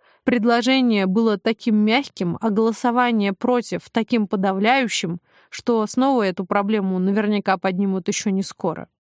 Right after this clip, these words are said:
Филипп с готовностью признаёт, что с помощью судьбы ещё никто не умер. Он приводил расплывчатые правовые основания, по которым проект пока не может выйти за рамки прототипа.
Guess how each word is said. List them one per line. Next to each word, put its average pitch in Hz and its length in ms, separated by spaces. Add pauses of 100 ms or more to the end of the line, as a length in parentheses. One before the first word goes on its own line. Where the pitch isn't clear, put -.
(720)
Филипп 381 420
с 220 80
готовностью 208 680
признаёт, 262 560
что - 300
с - 80
помощью 254 420
судьбы 269 400
ещё 269 320
никто 214 380
не 190 140
умер. 170 440 (360)
Он 311 120
приводил 269 640
расплывчатые 208 840
правовые 214 540
основания, 302 640
по - 100
которым 262 600
проект 254 500
пока 240 260
не 233 140
может 269 400
выйти 226 300
за 220 320
рамки 208 320
прототипа. - 760